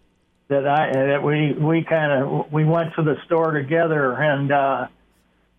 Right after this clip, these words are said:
you know, we pretty much loaded up with what we could, and we went real early in the morning and,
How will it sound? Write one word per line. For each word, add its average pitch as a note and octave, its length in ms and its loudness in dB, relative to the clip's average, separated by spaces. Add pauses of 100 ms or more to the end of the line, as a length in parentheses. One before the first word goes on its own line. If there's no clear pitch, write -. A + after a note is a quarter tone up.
(120)
you D#3 100 0
know, C#3+ 140 2
we C#3+ 140 0
pretty D3+ 340 0
much C#3+ 220 0 (100)
loaded D3 420 2
up D3 280 0
with C#3 180 0 (220)
what D#3 200 -2
we D3+ 160 0
could, E3 300 0
and C#3 140 0
we D3 100 2
went D3 280 2
real D3+ 300 2
early D3+ 320 2
in D3 140 0
the C#3+ 80 -2
morning D3 520 0
and, B2+ 260 -2